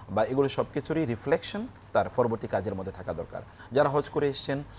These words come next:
তারা ওই অবস্থায় সেখানে আল্লাহর ঘরে বা আল্লাহর ঘরের চারপাশে ওই মক্কা, মক্কা বা মদিনায় তারা কীভাবে আমল করেছেন, তারা দৌড়ে গিয়ে নামাজগুলো আদায় করেছেন, তাহাজ্জুদ আদায় করার চেষ্টা করেছেন,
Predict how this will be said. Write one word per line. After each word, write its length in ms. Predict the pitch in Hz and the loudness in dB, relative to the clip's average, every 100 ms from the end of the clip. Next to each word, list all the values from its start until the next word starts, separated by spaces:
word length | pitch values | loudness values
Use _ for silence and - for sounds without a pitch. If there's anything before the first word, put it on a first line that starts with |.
| - | -2
তারা 180 | 113 - - | 2 2 4
ওই 180 | 170 196 | 4 4
অবস্থায় 380 | 143 - 101 | 2 -2 -2
সেখানে 340 | 92 165 165 110 | -2 -4 -2 0
আল্লাহর 280 | 110 135 131 | 2 2 2
ঘরে 320 | 117 120 117 - - - | 0 0 -2 -6 -6 2
বা 80 | |
আল্লাহর 200 | 107 110 | 4 4
ঘরের 220 | 104 123 120 | 2 0 4
চারপাশে 540 | 113 110 110 - 98 - - - - | 2 2 -4 -2 -6 -6 -18 -16 -4
ওই 280 | 120 117 104 | 0 2 0
মক্কা, 480 | 110 127 - 131 113 | 0 -2 6 6 6
মক্কা 260 | 131 - 127 | 0 2 2
বা 120 | 110 | 2
মদিনায় 420 | 104 117 123 92 90 - - | 0 0 0 -2 -8 -10 -2
তারা 120 | 135 | -2
কীভাবে 360 | - 180 139 107 - | 0 0 2 0 -2
আমল 200 | 117 120 113 | -2 -2 -2
করেছেন, 340 | 92 92 87 87 - - | -6 -8 -10 -12 -16 -4
তারা 160 | 113 117 | 0 2
দৌড়ে 420 | 113 151 160 151 | 6 8 8 6
গিয়ে 140 | 127 | 4
নামাজগুলো 420 | 110 110 104 117 101 | 2 0 0 2 2
আদায় 160 | 104 | 2
করেছেন, 440 | - 101 101 104 104 - - | 0 -2 -2 -8 -8 -14 -4
তাহাজ্জুদ 400 | - 123 117 117 | 2 4 2 0
আদায় 260 | 104 110 117 | 0 0 0
করার 160 | 107 107 | 0 0
চেষ্টা 280 | 117 - | -4 -6
করেছেন, 400 | 104 104 - 107 | -4 -2 -2 -6